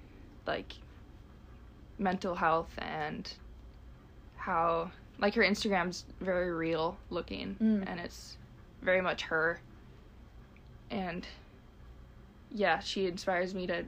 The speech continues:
Speaker 1: use it as an outlet to express myself instead of, like, trying to get likes or something.
Speaker 2: Mm.
Speaker 1: And,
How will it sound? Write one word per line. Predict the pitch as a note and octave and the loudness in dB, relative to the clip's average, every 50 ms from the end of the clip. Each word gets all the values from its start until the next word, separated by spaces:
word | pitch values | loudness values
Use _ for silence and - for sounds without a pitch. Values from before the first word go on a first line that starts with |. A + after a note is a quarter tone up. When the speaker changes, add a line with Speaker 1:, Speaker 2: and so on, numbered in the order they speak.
| - - | -6 -8
Speaker 1:
use | G3+ F#3 G3 F#3+ G3 | -4 -2 -2 0 0
it | F#3+ E3+ | 2 2
as | E3 E3+ - | 2 0 0
an | F#3 | 0
outlet | E3+ E3 E3 - - F3+ F3+ - - - - - | 0 0 0 0 -2 -2 -4 -4 -6 -8 -14 -8
to | - G#3+ | -6 -6
express | G#3 - - - - - - - | -6 -6 -4 -4 -4 -4 -4 -6
myself | - G3+ G#3+ A3 - - G3+ G3+ G#3+ - | -6 -6 -6 -4 -4 -4 -4 -4 -6 -6
instead | G3+ G3+ G#3+ - - F#3+ F3+ F#3 | -6 -6 -6 -4 -4 -4 -2 -2
of, | F#3+ F#3+ G3 - - - - - - - - - - - - - - - - - - - - - - | -4 -6 -8 -10 -14 -18 -18 -18 -18 -18 -18 -18 -18 -18 -18 -18 -18 -18 -18 -20 -20 -18 -18 -8 -4
like, | - D#3 A2 - - - - - - - - - - - - - - - - - | -2 -2 -2 -4 -8 -14 -16 -16 -18 -18 -18 -18 -18 -18 -18 -18 -18 -18 -18 -8
trying | - - A3+ G3+ F#3 F3+ F3+ | -2 2 4 4 4 2 0
to | F3+ | 0
get | F3 F3 - | 0 0 2
likes | E3+ F3 E3 E3+ E3 - - | 2 2 2 0 0 -2 -6
or | F#3+ | -6
something. | F3+ - F#3+ F3+ F#3 - F3 E3+ F3 F#3 F#3 - - A3+ | -4 -4 -4 -4 -4 -4 -4 -4 -4 -6 -6 -6 0 2
Speaker 2:
Mm. | G#3+ G#3 G3+ F#3+ F#3 - - - - - - - - - - - - - - - | 4 4 4 4 0 -4 -10 -14 -14 -14 -16 -16 -18 -18 -20 -20 -20 -20 -14 -8
Speaker 1:
And, | - F3+ E3+ D#3 E3+ - - - | -6 -4 -4 -4 -4 -4 -8 -8